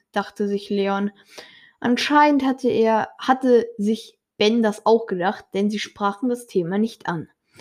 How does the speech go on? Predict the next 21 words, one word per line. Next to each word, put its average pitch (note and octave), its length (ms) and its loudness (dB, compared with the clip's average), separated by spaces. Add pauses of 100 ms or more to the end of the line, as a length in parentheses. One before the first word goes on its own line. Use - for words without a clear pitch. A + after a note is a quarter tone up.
(280)
Zum A#3 180 2
Frühstück D#4 480 4
gab A3+ 220 4
es A#3 340 -4
Schokoladencroissants. E3 1500 -2 (760)
"Heute A#3+ 280 0
gebe G3+ 220 2
ich G3+ 140 -4
euch - 260 -8
Geld A#3+ 360 2
mit, E3 400 -8
damit F#3+ 340 -2
ihr G#3 160 4
euch F#3+ 240 -4
etwas - 340 -16
beim E3+ 280 -12
Kiosk A#3 600 4
in F3 120 -8
der F3 120 -10
Schule A3 460 2
zu - 200 -16